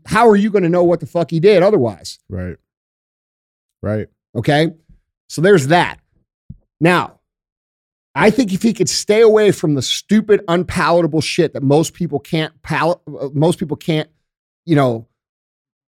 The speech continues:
Speaker 1: understand or like.
Speaker 2: I would say just not used to. Is really what it is.
Speaker 1: He'll fucking dominate.
Speaker 2: Yeah.
Speaker 1: Okay? If he foc-, if he,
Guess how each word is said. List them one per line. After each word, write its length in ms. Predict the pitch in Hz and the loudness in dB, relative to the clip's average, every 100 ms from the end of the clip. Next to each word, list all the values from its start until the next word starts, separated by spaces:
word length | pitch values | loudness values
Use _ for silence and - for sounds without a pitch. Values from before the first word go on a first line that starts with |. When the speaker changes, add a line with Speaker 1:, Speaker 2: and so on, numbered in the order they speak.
| _ _ _ _ _ _ - | _ _ _ _ _ _ 0
Speaker 1:
understand 680 | 175 160 - 160 165 190 | 2 2 0 0 2 0
or 180 | 202 143 | 2 2
like. 440 | 127 139 190 - _ _ _ _ _ _ _ 160 | 2 2 0 -4 _ _ _ _ _ _ _ -6
Speaker 2:
I 100 | 180 | -4
would 140 | 165 | -2
say 140 | 156 131 | -2 -2
just 200 | 123 117 | -4 -4
not 260 | 120 104 | -6 -4
used 320 | 135 143 - - | -2 -2 -4 -12
to. 240 | 95 92 - _ _ _ _ _ _ 104 | -12 -14 -20 _ _ _ _ _ _ -6
Is 60 | |
really 180 | 123 131 | -2 0
what 160 | 107 95 | -2 -4
it 60 | |
is. 240 | 92 92 90 | -6 -8 -4
Speaker 1:
He'll 220 | 107 202 | 2 4
fucking 580 | - 214 202 175 135 104 _ - | 2 -2 -2 -2 -4 -6 _ -4
dominate. 520 | 156 185 254 104 - - | 0 2 2 -2 -10 -10
Speaker 2:
Yeah. 260 | 95 87 82 - - | -8 -8 -10 -12 -6
Speaker 1:
Okay? 300 | 131 165 151 | -2 0 -2
If 140 | - | -4
he 160 | - 240 | -2 -2
foc-, 420 | - - 233 - - | 0 0 0 0 -4
if 140 | 143 | -4
he, 180 | - | -4